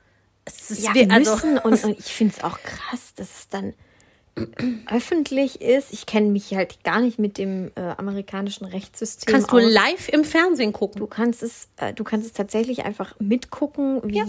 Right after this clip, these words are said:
Speaker 2: beide sich beschuldigen, Sachen, also er, ja, bei ihm ist es ja eher der Anwalt, aber sie setzt sich da einfach hin und erzählt krasse Sachen. Aber wir, wir, wir rollen's noch mal von vorne auf. Also,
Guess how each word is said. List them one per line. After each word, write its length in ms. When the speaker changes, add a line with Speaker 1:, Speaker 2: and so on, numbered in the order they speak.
Speaker 2:
beide 640
sich 440
beschuldigen, 1120
Sachen, 520
also 260
er, 140
ja, 320
bei 120
ihm 200
ist 120
es 140
ja 80
eher 200
der 120
Anwalt, 320
aber 220
sie 220
setzt 320
sich 160
da 140
einfach 320
hin 180
und 80
erzählt 360
krasse 280
Sachen. 180
Aber 240
wir, 380
wir, 260
wir 100
rollen's 300
noch 80
mal 100
von 120
vorne 300
auf. 100
Also, 200